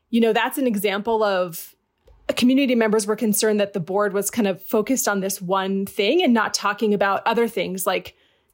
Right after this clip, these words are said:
you know, reading scores or how are we gonna help students' mental health?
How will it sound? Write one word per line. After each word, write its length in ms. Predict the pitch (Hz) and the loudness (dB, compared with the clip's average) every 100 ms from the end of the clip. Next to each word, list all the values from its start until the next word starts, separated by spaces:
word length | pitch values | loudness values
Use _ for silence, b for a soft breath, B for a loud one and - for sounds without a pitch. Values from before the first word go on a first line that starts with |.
| _ - | _ -2
you 180 | 202 | 0
know, 260 | 185 - 175 - _ _ _ _ | 2 -2 -4 -14 _ _ _ _
reading 340 | 233 320 277 214 | 2 2 4 2
scores 720 | - 208 175 175 175 180 - | 0 0 0 0 -2 -2 0
or 320 | 208 196 185 | 2 2 0
how 240 | 185 226 | 0 0
are 80 | 240 | 0
we 100 | 233 | 0
gonna 200 | 233 214 | 0 -2
help 280 | 208 214 202 | 0 -2 -2
students' 460 | - 233 208 214 220 | -2 0 0 -2 -2
mental 300 | 196 202 196 | -2 -2 0
health? 500 | 320 202 180 - | 0 2 0 -6